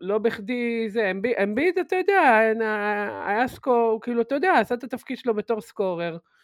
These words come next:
אבל הוא לא, לא נתן משחק מרשים, למרות ה-, למרות השלושים וחמש נקודות שלו.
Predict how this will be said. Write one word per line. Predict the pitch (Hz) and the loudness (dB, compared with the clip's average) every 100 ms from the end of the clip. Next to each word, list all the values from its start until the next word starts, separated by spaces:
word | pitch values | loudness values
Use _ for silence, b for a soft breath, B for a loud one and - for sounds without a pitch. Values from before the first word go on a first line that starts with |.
| b b b _ - | b b b _ -18
אבל | 160 151 175 175 | -14 -8 -6 -4
הוא | 175 185 | -2 0
לא, | 226 262 | 0 0
לא | 247 269 | 0 -2
נתן | 285 269 | -4 -4
משחק | 226 - 190 | -6 -8 -12
מרשים, | 190 165 - 165 | -10 -10 -8 -8
למרות | 160 160 196 - | -8 -6 -6 -4
ה-, | 247 220 196 185 170 | -2 -2 -2 -4 -4
למרות | 165 170 - | -6 -8 -10
השלושים | 226 226 190 | -10 -10 -10
וחמש | 170 165 156 156 | -12 -12 -12 -14
נקודות | - 147 143 - | -14 -10 -10 -12
שלו. | 139 131 | -20 -20